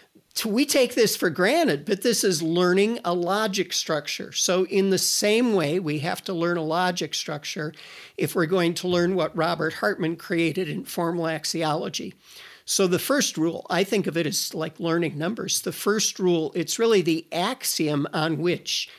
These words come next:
or the, the statement of truth or of absolute truth on which he built everything that he did in formal,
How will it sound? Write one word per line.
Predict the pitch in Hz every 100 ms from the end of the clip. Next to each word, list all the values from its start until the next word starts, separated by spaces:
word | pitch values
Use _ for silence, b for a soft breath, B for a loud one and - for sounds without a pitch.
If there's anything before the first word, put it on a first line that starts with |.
| B B B B
or | - 170
the, | 156 156 -
the | 147
statement | 156 - - 196 208 202 175
of | 156
truth | - - 247 156 -
or | 165
of | 147 170
absolute | 170 - - 160 -
truth | 196 180 196
on | 165
which | 180 208
he | - 180
built | 139 185 196 170 -
everything | - 175 175 147 165 147
that | 180 151
he | 143
did | 170 170
in | 156
formal, | - 170 160 165 175